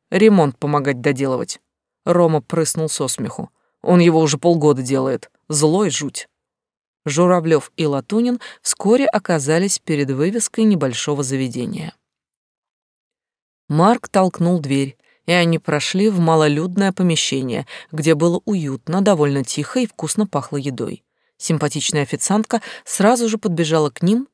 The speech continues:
и улыбнулась Марку. «Маркуш, тебе как обычно?» «Да, звездочка моя. И всего, и побольше. Обмываем новое назначение», проговорил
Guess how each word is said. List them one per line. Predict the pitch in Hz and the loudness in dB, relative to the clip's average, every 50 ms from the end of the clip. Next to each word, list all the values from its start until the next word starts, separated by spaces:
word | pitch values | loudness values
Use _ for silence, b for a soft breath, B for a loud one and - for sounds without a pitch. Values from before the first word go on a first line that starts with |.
| _ - | _ -4
и | 233 220 | -2 0
улыбнулась | 190 160 147 127 123 139 139 139 135 127 - - | 0 0 0 -2 -2 -2 -2 -2 -2 -4 -4 -4
Марку. | 143 147 143 - - - - - - _ _ _ _ _ _ _ _ _ _ _ _ _ _ - | -4 -6 -6 -8 -10 -12 -12 -14 -14 _ _ _ _ _ _ _ _ _ _ _ _ _ _ 0
«Маркуш, | 196 202 202 190 - - 156 135 - - - _ _ _ - | 2 2 2 0 -2 -8 -12 -10 -12 -12 -14 _ _ _ -6
тебе | - 208 190 202 190 | -2 0 2 0 0
как | - - - | -2 -2 0
обычно?» | 220 190 190 254 - - - - 165 156 - _ _ _ _ _ _ _ _ _ - | 0 0 2 0 -2 -4 -4 -6 -6 -8 -12 _ _ _ _ _ _ _ _ _ -6
«Да, | 208 226 240 - - 185 | -4 -2 0 0 0 0
звездочка | 147 143 143 143 131 123 139 131 - - 156 | 0 0 0 0 0 -2 -4 -6 -6 -4 -4
моя. | 147 143 143 143 143 143 - _ _ _ _ _ _ | -2 -2 -2 -2 -4 -4 -8 _ _ _ _ _ _
И | - 175 180 160 | 0 2 2 2
всего, | - - - 175 170 160 156 190 240 - | 4 2 4 4 4 4 4 4 2 0
и | - - 185 | 0 -2 -2
побольше. | - 147 143 135 131 139 139 131 107 - - - - - - _ _ _ _ _ _ | 0 2 0 0 0 -2 -4 -4 -4 -6 -6 -6 -8 -10 -12 _ _ _ _ _ _
Обмываем | - 175 180 175 165 175 180 180 175 190 208 202 196 190 180 | 2 2 4 4 4 4 4 4 4 4 4 4 4 4 4
новое | 180 175 170 160 160 156 151 | 4 4 4 4 4 2 2
назначение», | 151 143 123 147 147 - - - - - - - - 160 - _ _ _ _ | 0 0 0 -2 -2 -2 -2 -4 -4 -6 -6 -8 -8 -10 -14 _ _ _ _
проговорил | - - 151 131 139 135 139 139 156 170 | -4 -2 -2 0 0 0 2 2 0 -2